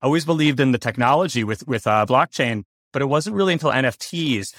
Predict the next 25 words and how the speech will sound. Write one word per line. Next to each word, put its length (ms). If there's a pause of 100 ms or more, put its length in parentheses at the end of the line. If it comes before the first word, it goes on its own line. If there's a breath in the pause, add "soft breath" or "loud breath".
(140)
that 340
N 80
F 60
Ts 180
were 60
kinda 180
like 100
that 160
missing 360
puzzle 360
piece 280
for 140
me, 280 (220 soft breath)
um, 260
where 180
I 60
felt 340
really 280
comfortable 600 (100)
kinda 260
jumping, 640 (360)
like, 200 (120)
whole 380
headlong 560
into 600